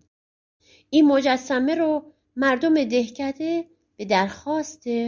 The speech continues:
روح اون دختر ساختند. می‌گن بعد از ساختن معبد، اهالی دهکده آرامش خودشونو به دست آوردن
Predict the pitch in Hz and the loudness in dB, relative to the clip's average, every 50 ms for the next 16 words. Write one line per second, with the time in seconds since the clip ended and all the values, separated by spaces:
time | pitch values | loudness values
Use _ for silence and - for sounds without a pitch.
0 | 233 233 220 240 269 285 302 254 233 226 - - 190 202 196 185 170 165 160 - | -6 -6 -6 -2 0 0 0 0 -2 -4 -6 -6 -6 -4 -4 -4 -6 -8 -10 -10
1 | - _ 185 175 175 170 - - - 160 147 151 - - _ - 170 160 160 - | -14 _ -10 -10 -10 -10 -14 -16 -14 -14 -14 -14 -16 -20 _ -18 -16 -16 -16 -16
2 | - - _ _ _ _ _ _ _ _ _ _ _ _ _ _ _ _ _ _ | -18 -20 _ _ _ _ _ _ _ _ _ _ _ _ _ _ _ _ _ _
3 | _ _ _ _ _ _ _ _ _ _ _ _ _ _ _ _ _ _ _ _ | _ _ _ _ _ _ _ _ _ _ _ _ _ _ _ _ _ _ _ _
4 | _ _ - 233 240 226 208 247 233 240 247 254 262 262 240 - _ _ _ _ | _ _ 0 2 2 4 4 4 4 4 4 2 0 -2 -6 -10 _ _ _ _
5 | _ _ _ _ _ _ - 208 214 220 220 220 220 220 214 - - 240 220 208 | _ _ _ _ _ _ 0 2 2 2 2 2 0 -2 -2 -4 -2 0 0 0
6 | 208 - - 247 226 220 214 214 214 208 208 214 214 214 240 240 247 262 254 - | 0 -4 -4 -4 -2 -2 0 0 0 0 0 0 -2 -2 -2 -2 -2 -2 -4 -8
7 | - _ _ _ _ _ _ _ _ - 285 302 285 302 320 320 320 339 370 381 | -14 _ _ _ _ _ _ _ _ -6 -6 -4 -2 -2 0 0 2 2 2 2
8 | 330 285 269 240 208 - - 220 202 196 - 202 208 208 214 214 - _ _ _ | 0 0 -2 -4 -4 -8 -12 -12 -12 -10 -10 -10 -10 -10 -10 -12 -14 _ _ _
9 | _ _ _ _ _ _ - 220 214 208 202 196 190 185 226 294 311 - 302 - | _ _ _ _ _ _ -2 0 0 2 2 2 0 0 0 -2 -2 -4 -4 -4
10 | - 247 226 226 220 - - 214 196 196 190 - 170 165 175 175 196 202 - - | -2 -2 -2 -4 -6 -6 -6 -6 -6 -6 -4 -4 -4 -4 -4 -4 -6 -8 -10 -10
11 | 180 160 160 175 170 165 160 - 165 165 160 165 165 | -12 -10 -8 -6 -6 -6 -6 -8 -10 -10 -12 -12 -14